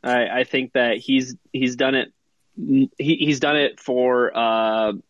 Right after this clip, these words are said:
a more extended period of time. <clears throat> You know, we, we've seen him do this over, uh, a couple of seasons at Ohio State. Um, we've also seen,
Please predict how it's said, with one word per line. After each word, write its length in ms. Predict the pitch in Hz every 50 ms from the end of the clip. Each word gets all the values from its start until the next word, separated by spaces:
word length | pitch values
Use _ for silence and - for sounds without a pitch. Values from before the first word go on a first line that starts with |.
| _ - -
a 180 | 123 123 113 107
more 400 | 120 127 123 123 127 127 127 127
extended 460 | 107 110 - - - 127 135 131 131
period 220 | - 139 135 131 131
of 40 |
time. 360 | 123 139 127 123 120 123 123 -
<clears throat> 60 | _ _ _ _ -
You 460 | 175 185 170 147 127 123 - - 135
know, 120 | 131 123 123
we, 180 | 127 127 127 143
we've 160 | 135 131 127
seen 220 | - - 143 139
him 300 | 131 139 135 131 127 123 - _ _ _ _ -
do 280 | - - 151 131 135 131
this 180 | 131 127 123 -
over, 340 | 135 127 127 131 123 120 - - - - - - - - - -
uh, 200 | 127 127 120 -
a 60 | 117 -
couple 280 | - 143 131 - 143
of 120 | 131 123 -
seasons 340 | - 131 120 131 127 120
at 100 | 123 117
Ohio 300 | 117 113 120 117 113 113
State. 360 | 110 - - 123 117 117 107 - _ _ - - - - - _ _
Um, 420 | - 113 113 110 110 110 110 113 - - -
we've 180 | 131 131 123
also 360 | 135 127 127 120 - 143 127
seen, 500 | 123 - - 135 131 131 127 123 - -